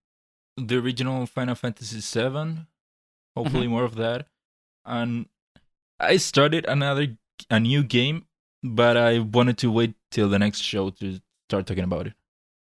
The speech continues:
Speaker 1: Because
Speaker 2: Okay.
Speaker 1: I don't think I played
Speaker 2: Fair
Speaker 1: enough
Speaker 2: enough.
Speaker 1: of it.
Speaker 2: Fair enough.
Speaker 1: Mm-hmm.
Speaker 2: Sounds good. I am hopefully gonna keep chugging along slowly but surely in Resident
Speaker 1: God,
Speaker 2: Evil
Speaker 1: why
Speaker 2: two
Speaker 1: are you
Speaker 2: Remake.
Speaker 1: going so slow?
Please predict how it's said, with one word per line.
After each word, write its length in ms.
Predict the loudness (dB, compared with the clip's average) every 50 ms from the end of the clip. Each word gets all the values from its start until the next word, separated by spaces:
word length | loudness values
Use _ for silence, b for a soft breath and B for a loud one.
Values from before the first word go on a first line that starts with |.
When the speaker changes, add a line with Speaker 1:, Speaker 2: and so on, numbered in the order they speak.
| _ _
Speaker 1:
Because 160 | 0 0 4
Speaker 2:
Okay. 100 | 4 4
Speaker 1:
I 40 | 4
don't 160 | 4 2 0
think 160 | 0 -2 -2
I 60 | -2 -4
played 260 | -4 -4 -4 -2 0
Speaker 2:
Fair 80 | 0
Speaker 1:
enough 200 | 0 0 -2 -4
Speaker 2:
enough. 20 | -8
Speaker 1:
of 140 | -12 -12 -14
it. 920 | -18 _ _ _ _ _ _ _ _ _ _ _ _ _ _ _ -20 _ _
Speaker 2:
Fair 220 | _ _ -8 -6
enough. 260 | -6 -6 -8 -10 -12 _ _ _ _ _ _ _ _ _ _ _ _ _ _ _ _ _ _ -10
Speaker 1:
Mm-hmm. 320 | -8 -6 -6 -4 -4 -6 -6 -8 -10 _ _ _ _ _ _ _ _
Speaker 2:
Sounds 340 | -8 -6 -6 -4 -4 -6 -4
good. 260 | -4 -2 -2 -2 -4 -4
I 760 | -4 -4 -2 -2 -4 -4 -2 -2 -2 -2 -2 -2 -2 -4 -4
am 520 | -4 -4 -4 -2 -2 -2 -4 -4 -2 -2 -2
hopefully 360 | -2 -4 -6 -4 -4 -4 -4
gonna 380 | -4 -2 -2 -2 -4 -2 -6 -8
keep 280 | -6 -6 -6 -6 -6
chugging 300 | -4 -4 -2 -2 -2 -2
along 580 | -2 -2 -2 -2 -2 -2 -2 -2 -2 -4 -4 -6 -12 -12
slowly 880 | -8 -6 -6 -2 -2 0 0 0 0 0 -2 -2 -2 -2 -2 -4 -4 -4 -4
but 240 | -2 -4 -4 -4 -4
surely 540 | -6 -4 -4 -4 -2 -2 -4 -4 -6 -8 -10 -12 -18 -10 -6
in 240 | -6 -4 -4 -2
Resident 360 | -2 -2 -2 0 0 0 2 2
Speaker 1:
God, 100 | 2 2
Speaker 2:
Evil 80 | 2 2
Speaker 1:
why 140 | 2 4 4
Speaker 2:
two 160 | 6 6 6
Speaker 1:
are 60 | 6 6
you 100 | 4 4
Speaker 2:
Remake. 140 | 2 0
Speaker 1:
going 180 | 2 4 4 4
so 160 | 4 2 -2
slow? 420 | -2 -4 0 2 2 2 4 2